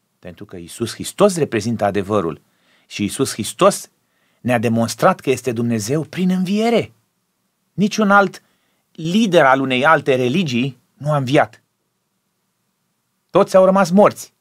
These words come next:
Dar cum a fost profețit cu sute de ani în urmă, Domnul Iisus Hristos a demonstrat că este Dumnezeu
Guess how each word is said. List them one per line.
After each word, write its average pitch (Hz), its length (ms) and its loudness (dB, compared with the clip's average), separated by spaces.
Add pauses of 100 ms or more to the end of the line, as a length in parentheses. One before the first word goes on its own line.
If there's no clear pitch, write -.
(1700)
Dar 87 200 -12
cum 107 140 -10
a 98 80 0
fost 170 280 0
profețit 185 500 -2
cu - 140 -8
sute 175 320 0
de 233 60 6
ani 226 200 4
în 170 80 -2
urmă, 113 420 -2 (400)
Domnul 113 380 -4
Iisus 156 340 -4
Hristos - 480 -6
a 190 220 2
demonstrat 185 840 0 (460)
că - 140 2
este 143 420 2
Dumnezeu 107 680 -2